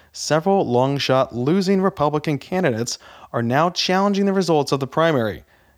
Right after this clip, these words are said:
Just a preview of what's to come, folks.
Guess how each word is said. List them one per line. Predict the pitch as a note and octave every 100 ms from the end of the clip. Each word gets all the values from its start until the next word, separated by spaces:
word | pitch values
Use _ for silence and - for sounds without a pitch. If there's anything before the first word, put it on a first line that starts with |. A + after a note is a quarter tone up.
| -
Just | A#2 -
a |
preview | E3 - G#3 C#3+ A#2+ A#2+
of | A#2 A#2
what's | A2+ A2+ -
to | B2+
come, | - A#2+
folks. | G#2+ G#2 G2 - -